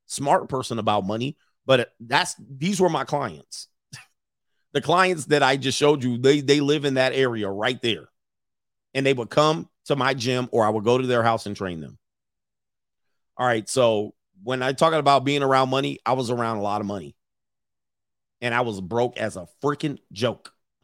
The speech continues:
And then I got to the point where I wasn't, and then I lost my job in twenty twenty. Let's get to this guy right here. Are y'all willing to do this, you nasty boys out here?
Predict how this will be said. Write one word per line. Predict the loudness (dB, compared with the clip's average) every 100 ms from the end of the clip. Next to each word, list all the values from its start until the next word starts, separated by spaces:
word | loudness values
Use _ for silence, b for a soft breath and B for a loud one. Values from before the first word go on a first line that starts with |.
| _ _ _ _ _ _ _ _ _ _ 2
And | 4
then | 6 6
I | 6
got | 2 0
to | -2
the | -2
point | 0 -2
where | 0 4
I | 4
wasn't, | 6 4 4 -4 -4
and | 0
then | 2
I | 4
lost | 6 4 4
my | 2
job | 6 6 6
in | 2
twenty | -2 -2 -2
twenty. | -4 -4 -4 -8 _ _
Let's | -2 0
get | 0 0
to | -2
this | -4 0
guy | 2
right | 2 0 0
here. | 0 0 0
Are | 2
y'all | 6 6 6
willing | 2 2 0
to |
do | -2 -2
this, | -2 -4 -4
you | -8
nasty | -4 -2 -4 -4
boys | 0 2 2 2
out | 0 0
here? | -2 -4 -6